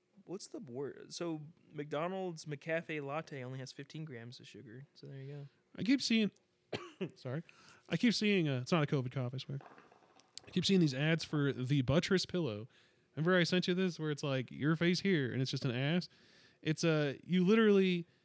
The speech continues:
Speaker 1: It's a big
Speaker 2: buy
Speaker 1: a-, it's an ass pillow, yeah.
Speaker 2: It's
Speaker 1: It's
Speaker 2: a
Speaker 1: shaped
Speaker 2: pillow
Speaker 1: like an
Speaker 2: shaped
Speaker 1: ass.
Speaker 2: like a woman's ass, and it's, like,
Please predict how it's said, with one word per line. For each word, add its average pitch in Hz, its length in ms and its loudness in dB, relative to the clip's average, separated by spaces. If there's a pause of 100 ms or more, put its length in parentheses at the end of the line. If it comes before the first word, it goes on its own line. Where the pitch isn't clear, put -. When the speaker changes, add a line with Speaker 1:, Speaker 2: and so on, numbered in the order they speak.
(300)
Speaker 1:
It's 151 180 0
a 160 60 6
big 175 60 2
Speaker 2:
buy 175 140 4
Speaker 1:
a-, 180 280 2
it's 139 100 -10
an - 80 -6
ass 160 200 -6
pillow, 127 220 -12
yeah. 135 280 -4
Speaker 2:
It's 165 40 -4
Speaker 1:
It's 175 120 2
Speaker 2:
a 185 60 4
Speaker 1:
shaped 160 80 0 (100)
Speaker 2:
pillow 202 140 8
Speaker 1:
like 190 80 8
an 190 40 6
Speaker 2:
shaped 190 260 4
Speaker 1:
ass. - 40 0
Speaker 2:
like 190 140 2
a 170 40 4
woman's 165 320 4
ass, 143 400 0
and 151 160 0
it's, 143 120 -4
like, 160 160 0